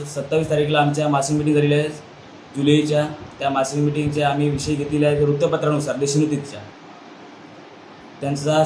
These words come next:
त्या संस्था चालकाला आम्ही पत्र दिलेलं आहे, परंतु त्या संस्था चालकांनी कसलंही आम्हाला उत्तर दिलेलं नाहीत.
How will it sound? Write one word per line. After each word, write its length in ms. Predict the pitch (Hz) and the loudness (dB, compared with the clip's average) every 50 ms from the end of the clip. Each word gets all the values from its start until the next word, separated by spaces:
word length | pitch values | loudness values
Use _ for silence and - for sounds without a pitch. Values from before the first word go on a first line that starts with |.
| - | 2
त्या 140 | - 151 147 | 2 0 0
संस्था 300 | - 151 147 143 151 151 | 2 2 0 2 2 0
चालकाला 340 | 143 151 143 143 151 151 147 | 0 0 0 0 0 2 2
आम्ही 140 | 147 156 151 | 2 2 2
पत्र 260 | 147 147 147 160 160 | 2 2 2 2 2
दिलेलं 260 | 160 160 151 151 156 | 2 2 2 4 4
आहे, 140 | 156 156 156 | 2 2 0
परंतु 460 | 147 147 147 151 151 156 156 160 160 | 0 0 0 2 2 2 0 0 -2
त्या 220 | 156 156 156 151 151 | 0 0 0 0 0
संस्था 340 | 147 147 147 147 151 160 | 0 0 0 0 0 -2
चालकांनी 480 | 156 156 151 151 147 151 151 151 143 127 113 - - - - | 0 0 -2 -2 -2 -2 -2 -2 -2 -4 -4 -8 -12 -8 -8
कसलंही 380 | 131 131 - 151 156 156 165 160 | -8 -6 -4 -2 -2 0 2 2
आम्हाला 260 | 151 151 151 151 151 | 2 2 4 4 2
उत्तर 180 | 147 143 151 147 | 2 2 0 0
दिलेलं 300 | 147 151 156 156 151 156 | 0 2 2 2 2 2
नाहीत. 160 | 151 151 | 0 -2